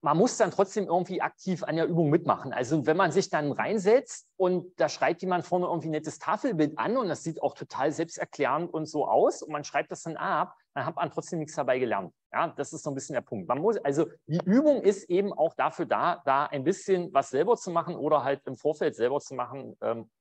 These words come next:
auf jeden Fall in der Übung aktiv zu werden. So, das mit den Programmen habe ich auch schon gesagt, Videotutorials. Es gibt auch immer mal Workshops von der I triple E Student Branch,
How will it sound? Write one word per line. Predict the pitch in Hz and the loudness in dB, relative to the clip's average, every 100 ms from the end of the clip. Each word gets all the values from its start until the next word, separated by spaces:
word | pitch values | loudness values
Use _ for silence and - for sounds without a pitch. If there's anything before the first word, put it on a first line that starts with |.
| - | -10
auf | - 131 - | -8 -8 -8
jeden | 135 | -8
Fall | - 127 | -2 -2
in | 120 | -2
der | 123 | -6
Übung | 104 135 117 | -4 -6 -8
aktiv | - - 127 | -10 -10 -14
zu | - 90 | -12 -6
werden. | 78 - _ _ _ _ _ _ _ _ _ _ | -6 -8 _ _ _ _ _ _ _ _ _ _
So, | 127 175 | 4 6
das | 131 151 170 | 6 2 2
mit | 190 | 2
den | 196 196 190 | 4 2 2
Programmen | - - - 165 226 196 | 0 0 2 2 2 2
habe | 175 | 2
ich | 139 | 2
auch | 175 | 0
schon | 220 | -2
gesagt, | 196 139 156 165 | -2 2 2 2
Videotutorials. | 151 165 190 180 - 165 160 151 | -2 -4 -2 -4 0 2 2 -2
Es | 151 | -6
gibt | - - | -6 0
auch | 165 | 2
immer | 170 160 | 2 2
mal | 139 139 | 4 4
Workshops | 226 - 175 - | 2 2 -2 -2
von | 175 | -4
der | 127 | -2
I | 139 | -2
triple | 165 131 | -4 -6
E | |
Student | 117 - 233 233 | -8 -6 -4 0
Branch, | 180 160 | 0 0